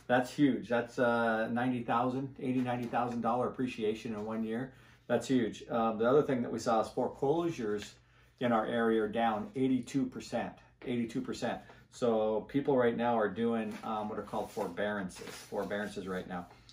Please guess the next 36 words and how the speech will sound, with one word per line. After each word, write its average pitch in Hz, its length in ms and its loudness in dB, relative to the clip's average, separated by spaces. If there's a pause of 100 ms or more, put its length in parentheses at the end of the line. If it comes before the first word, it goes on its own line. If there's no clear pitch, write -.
(240)
Uh, 113 120 0
currently 147 440 4
what 123 180 2
we 120 140 0
have 117 540 4
in 127 280 2
the, 110 400 0
uh, 104 380 -2
delinquency, 127 720 -2 (340)
uh, 104 300 -4
in 120 160 -2
the, 113 320 -2
um, 113 240 -6
area 123 260 0
right 127 200 2
now, 120 180 -2
the 113 80 -2
national 113 380 -4
delinquency 127 580 -4 (380)
is 113 140 0
running 120 300 4
at 110 80 2
about 104 360 0
seven 131 400 0
to 120 260 -4
eight 127 220 0
percent 117 580 -6
of 110 120 -8
the 113 100 -2
mortgages. 101 720 -4 (480)
It 123 60 0
doesn't 131 240 4
sound 151 260 8
like 120 160 2
a 113 40 0
lot, 101 360 0